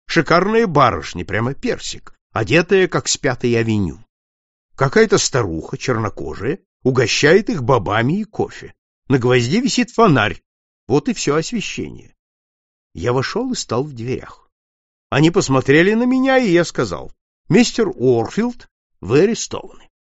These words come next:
Надеюсь, что, щадя свою даму, вы не станете сопротивляться и шуметь. Вы знаете, зачем вы мне нужны». «Кто вы такой?» спрашивает старик. «О'Дей», говорю я, «сыщик колумбийского агентства. И вот вам мой добрый совет.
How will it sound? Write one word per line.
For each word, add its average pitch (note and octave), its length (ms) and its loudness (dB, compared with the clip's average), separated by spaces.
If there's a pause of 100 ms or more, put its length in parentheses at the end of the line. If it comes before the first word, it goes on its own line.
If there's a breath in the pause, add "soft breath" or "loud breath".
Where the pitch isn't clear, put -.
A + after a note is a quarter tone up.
(300)
Надеюсь, F3+ 520 4
что, - 280 -4
щадя B2 420 -2
свою E2+ 320 -8
даму, F3 420 -2 (180)
вы A3 120 6
не C#4 120 6
станете A3 460 0
сопротивляться A2 840 -4
и C#3 60 -6
шуметь. F2 520 -10 (200)
Вы B3 140 0
знаете, G3 400 4
зачем G#2 380 -4
вы E2 140 -6
мне E2+ 220 -6
нужны». D2 580 -12 (760)
«Кто C#3+ 260 2
вы D3 120 6
такой?» D#3 380 2
спрашивает E2+ 580 -12
старик. - 560 -10 (320)
«О'Дей», C3+ 560 2
говорю E2 420 -10
я, D#2 280 -12 (300)
«сыщик - 580 0
колумбийского B2 720 0
агентства. E2 540 -8 (200)
И - 60 2
вот A3 240 6
вам D#3 140 4
мой A#2 200 4
добрый D3+ 380 0
совет. D#2 520 -10